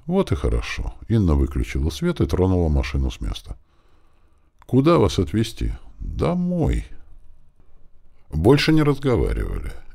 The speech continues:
И не хотелось, и не о чем уже было разговаривать.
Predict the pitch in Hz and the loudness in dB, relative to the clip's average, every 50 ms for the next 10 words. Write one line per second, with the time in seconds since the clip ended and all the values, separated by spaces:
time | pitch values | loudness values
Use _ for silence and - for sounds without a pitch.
0 | - - - - 139 127 113 101 - - - 76 73 - - - 123 151 170 165 | -16 -14 -4 0 2 2 4 2 2 2 0 -2 -2 -2 -4 -4 -4 -4 -4 -6
1 | - - - - - - - 107 98 92 90 87 85 87 98 104 - - - 110 | -8 -12 -18 -20 -4 0 4 4 6 6 6 4 4 2 0 -2 -4 -6 -6 -6
2 | 101 87 76 71 65 65 64 64 65 62 60 60 - 50 50 50 - - - _ | -4 -4 -4 -4 -2 -2 -2 -2 -2 -4 -4 -6 -6 -6 -6 -8 -8 -10 -14 _